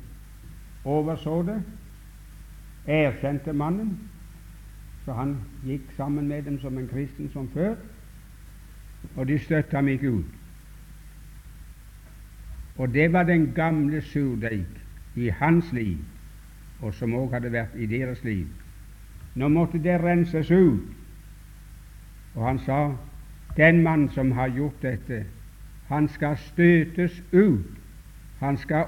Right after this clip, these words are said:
overgis til Satan, til kjødets ødeleggelse, for at hans ånd kan bli frelst på den Herres Jesu Kristi dag.»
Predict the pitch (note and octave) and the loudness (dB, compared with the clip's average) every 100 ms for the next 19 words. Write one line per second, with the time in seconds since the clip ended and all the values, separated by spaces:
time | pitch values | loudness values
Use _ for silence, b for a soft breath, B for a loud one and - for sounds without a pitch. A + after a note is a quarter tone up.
0 | - D#3 G3 G#3+ G3+ F#3+ F3 E3+ - E3 | 2 4 6 4 2 2 2 2 0 -4
1 | - - D#3+ G2 - E2+ C#2+ - - - | -2 2 2 0 -4 -6 -6 -12 -16 -16
2 | - - - - - - C#3+ C3 - B2+ | -16 -16 -16 -18 -16 -2 0 0 0 6
3 | D#3+ F3 F3 E3 - - D3 D3 A#2+ A#2+ | 8 8 6 2 -2 -2 0 2 0 -4
4 | A2+ G#2 F#2 - F#2+ - - - - - | -4 -4 -6 -8 -12 -14 -18 -18 -18 -18
5 | - - - - - C#3 C3 C3 - B2 | -18 -18 -16 -16 -6 -2 0 -2 -2 -2
6 | C3 - - C#3 D#3+ D3 G#2+ D2+ - - | -2 -6 -4 4 6 6 4 -2 -8 -16
7 | - - - - - - - - - B2+ | -18 -18 -18 -18 -18 -18 -18 -4 0 2
8 | A#2+ A2+ - B2+ C3+ C#3+ - - - - | 2 -2 2 2 2 0 -8 -16 -18 -18
9 | - - - - - - B2 A2+ A#2+ F#2+ | -18 -18 -18 -18 -12 -4 -2 2 2 2
10 | A#2 A#2 - B2+ B2 - A#2 A#2 F#2+ - | 0 -2 -4 -2 -2 -4 -6 -6 -8 -8
11 | A#2 A2 G2+ | -4 0 0